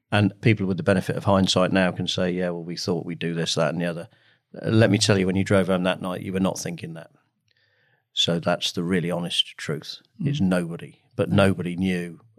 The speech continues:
Speaker 1: where this was gonna go.
Speaker 2: Mm.
Speaker 1: In our lifetimes, nobody had had the experience of a global pandemic. And it was probably the most significant thing in the company's history since the Second World War, period, end of. But I think the way that the,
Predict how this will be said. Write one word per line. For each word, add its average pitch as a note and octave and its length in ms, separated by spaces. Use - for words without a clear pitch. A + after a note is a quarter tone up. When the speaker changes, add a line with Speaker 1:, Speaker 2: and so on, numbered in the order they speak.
Speaker 1:
where A2+ 180
this G2 220
was E2+ 100
gonna F2 200
go. E2 380
Speaker 2:
Mm. C#3 140
Speaker 1:
In A#2+ 160
our G#2+ 160
lifetimes, F#2 720
nobody F#2+ 320
had F2 80
had F#2+ 120
the F#2+ 100
experience F#2 500
of E2+ 100
a F2+ 60
global F2 320
pandemic. F2 640
And F#2+ 180
it F2+ 120
was G2 120
probably G2+ 240
the F#2 100
most F#2+ 300
significant F#2 520
thing F2+ 400
in F#2+ 140
the F#2 80
company's F#2 380
history F2+ 380
since F#2 280
the - 60
Second F#2+ 340
World F2 180
War, F2 300
period, E2+ 340
end F2 180
of. D2+ 180
But G2 120
I G2+ 60
think A2+ 220
the G2 80
way F#2+ 180
that F#2+ 160
the, F#2 140